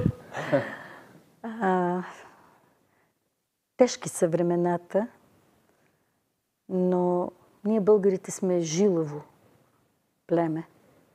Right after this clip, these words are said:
А, аз винаги давах за пример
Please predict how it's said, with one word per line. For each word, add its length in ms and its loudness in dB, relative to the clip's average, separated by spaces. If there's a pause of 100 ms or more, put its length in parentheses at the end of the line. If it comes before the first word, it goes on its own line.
(960)
А, 340 -2
аз 120 0
винаги 440 2 (420)
давах 400 6
за 200 -2
пример 560 2